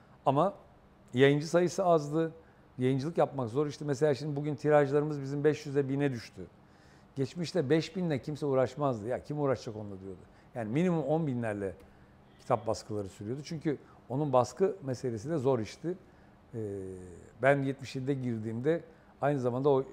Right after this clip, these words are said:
işle, e, başladığıma rağmen yani üniversitede de devam ettim.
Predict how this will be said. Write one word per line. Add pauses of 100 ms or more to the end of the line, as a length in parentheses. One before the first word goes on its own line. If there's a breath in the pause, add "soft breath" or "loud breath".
(180)
işle, (500)
e,
başladığıma
rağmen
yani
üniversitede
de
devam
ettim.